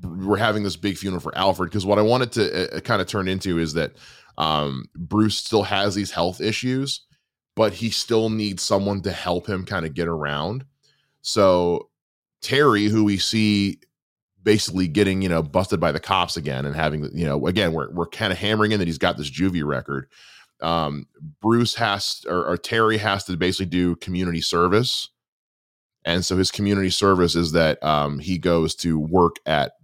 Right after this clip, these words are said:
Bruce Wayne's mansion, helping take care of him, um, like, run errands for him, that kind of thing is his community service.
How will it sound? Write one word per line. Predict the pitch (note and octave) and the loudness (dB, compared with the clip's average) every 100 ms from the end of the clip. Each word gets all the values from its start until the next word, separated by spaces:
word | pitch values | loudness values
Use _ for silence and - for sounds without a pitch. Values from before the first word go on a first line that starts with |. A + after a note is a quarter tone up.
| C#2+ | -6
Bruce | E2+ E2+ - | -2 -2 -2
Wayne's | D#2 D2+ D2+ C#2 - _ | -4 -4 -6 -8 -12 _
mansion, | F2 G#2 G2+ - D2+ C#2+ C#2+ _ _ _ _ | -2 0 0 0 -2 -2 -6 _ _ _ _
helping | - F#2 F2+ E2+ | -2 -2 0 -4
take | - D2+ - | -4 -6 -4
care | F#2 E2 D#2 | -2 0 0
of | |
him, | E2 C#2+ C#2 C2+ - _ _ _ _ | -2 -4 -4 -6 -8 _ _ _ _
um, | C#2+ C#2+ C2 C2 | -2 0 0 -2
like, | B1 C#2+ C2+ | -4 -4 -2
run | E2 D2 | -2 -2
errands | C#2+ C#2+ C#2+ | -2 -4 -4
for | - C#2+ C#2 | -4 -4 -2
him, | C#2 | -2
that | C2 - | -4 -2
kind | B1+ | -4
of | C#2 | -2
thing | D2 C2+ | -2 -4
is | C2 | -4
his | C2 | -4
community | D#2 C2+ A#1 | -2 -2 -2
service. | - A1+ - - - | -4 -4 -6 -10 -12